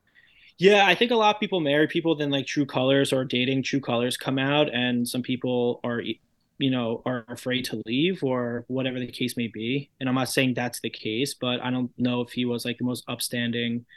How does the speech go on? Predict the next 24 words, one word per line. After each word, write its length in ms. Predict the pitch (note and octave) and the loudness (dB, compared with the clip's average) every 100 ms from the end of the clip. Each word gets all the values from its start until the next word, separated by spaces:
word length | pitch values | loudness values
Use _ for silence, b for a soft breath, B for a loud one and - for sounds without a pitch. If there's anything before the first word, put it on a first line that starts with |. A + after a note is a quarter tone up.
| B B B | B B B
citizen 500 | - B2+ B2 - A#2 | -4 -2 -2 -2 -2
of 120 | G#2+ | -4
society, 760 | - A2 A#2 A2 G#2+ G2+ G2+ A#2+ _ _ b _ | -6 -6 -4 -4 -4 -6 -10 -14 _ _ b _
like, 380 | A#2+ A#2 G#2+ - _ | -4 -2 -2 -4 _
being, 200 | C3+ C3 | 2 2
like, 160 | B2 A#2 | 2 -2
a 120 | A2+ - | -6 -4
very 280 | B2+ A#2+ A2 | -2 -2 -2
good 240 | A2+ G#2+ | -4 -6
person. 680 | - A#2 A2 G2+ G#2 A2 A2+ _ _ b b - | -6 -6 -4 -6 -6 -8 -10 _ _ b b -4
But 180 | B2+ A#2+ | 0 0
it 140 | A#2+ | 0
seems 320 | - B2+ B2 | 0 0 0
like 220 | B2+ B2 A#2+ | 0 -2 -2
he, 540 | - B2 A#2 A2+ A2 - _ _ _ | -4 -2 0 -2 -4 -10 _ _ _
w-, 280 | C3+ B2+ C#3 - - | -6 -6 -8 -12 -6
when, 380 | C3+ C3 B2+ B2 _ _ | -2 0 -2 -4 _ _
it 80 | C#3 | -2
just 180 | D3 D#3+ | 0 2
seems 160 | F#3 F3 | 0 0
like, 240 | E3 - _ _ _ - | -4 -4 _ _ _ -4
you 140 | C#3+ B2+ | -2 0
know, 200 | A#2+ - _ | -2 -8 _
there's, 340 | B2+ B2 A2+ | -4 -2 -4